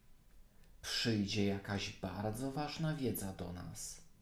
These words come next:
Bardzo ważna wiedza, czegoś ważnego się dowiemy.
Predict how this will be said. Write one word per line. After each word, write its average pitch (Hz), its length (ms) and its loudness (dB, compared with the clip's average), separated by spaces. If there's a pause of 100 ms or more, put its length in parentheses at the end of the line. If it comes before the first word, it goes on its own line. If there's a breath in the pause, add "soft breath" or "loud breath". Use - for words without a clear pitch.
(680)
Bardzo 127 840 4
ważna 92 440 0
wiedza, 98 300 2
czegoś 92 460 -2
ważnego 131 520 0
się 156 180 0
dowiemy. 107 640 4